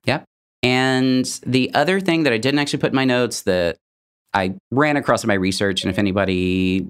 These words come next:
does their own research about this case, the really interesting thing was that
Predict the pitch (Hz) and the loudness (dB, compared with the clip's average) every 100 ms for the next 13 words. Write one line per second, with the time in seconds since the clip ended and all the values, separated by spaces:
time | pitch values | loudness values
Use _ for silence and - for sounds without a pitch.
0 | - 98 92 98 101 95 95 95 95 95 | -2 -2 0 -2 0 0 0 -2 -2 -2
1 | 92 - 98 85 - 90 85 - - _ | -2 -2 -2 -2 -2 -4 -4 -8 -12 _
2 | _ _ - 113 92 85 - - _ _ | _ _ -4 0 0 -2 -6 -12 _ _
3 | 113 101 104 98 98 95 131 151 147 117 | -6 0 0 2 0 0 2 0 -2 -2
4 | 110 - 101 101 95 92 95 92 - 92 | -4 -4 -4 -2 -2 0 -2 -2 -2 -2
5 | 85 - - | -2 -6 -10